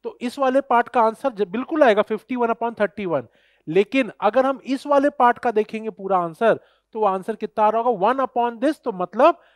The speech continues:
हम ये upon ये ले रहे होंगे, तो आंसर क्या आएगा? थर्टी वन upon फिफ्टी वन हमारा आंसर, मतलब <coughs> ए हमारा आंसर यहाँ पे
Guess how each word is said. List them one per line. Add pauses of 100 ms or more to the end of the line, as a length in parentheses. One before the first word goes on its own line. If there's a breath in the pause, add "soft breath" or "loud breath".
(140 soft breath)
हम
ये
upon
ये
ले
रहे
होंगे,
तो
आंसर
क्या
आएगा? (140)
थर्टी
वन
upon (800)
फिफ्टी
वन
हमारा
आंसर,
मतलब
<coughs>
ए
हमारा
आंसर
यहाँ
पे